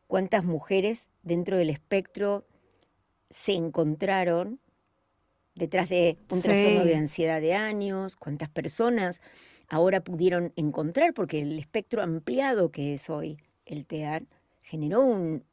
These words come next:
Speaker 1: un montón de posibilidades diagnósticas. Pero el problema no es el diagnóstico, no peleemos, es el sufrimiento que nos genera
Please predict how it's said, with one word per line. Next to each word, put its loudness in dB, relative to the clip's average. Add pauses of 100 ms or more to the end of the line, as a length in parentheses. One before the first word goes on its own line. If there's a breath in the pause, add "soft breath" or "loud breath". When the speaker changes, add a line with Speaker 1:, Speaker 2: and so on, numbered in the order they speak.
(800)
Speaker 1:
un -2
montón 0
de 0
posibilidades -6
diagnósticas. -12
Pero 0 (280 soft breath)
el -6
problema 0
no 4
es 2
el -2
diagnóstico, -2 (100)
no -6
peleemos, -2
es -8
el -6
sufrimiento -2
que -2
nos -4
genera -4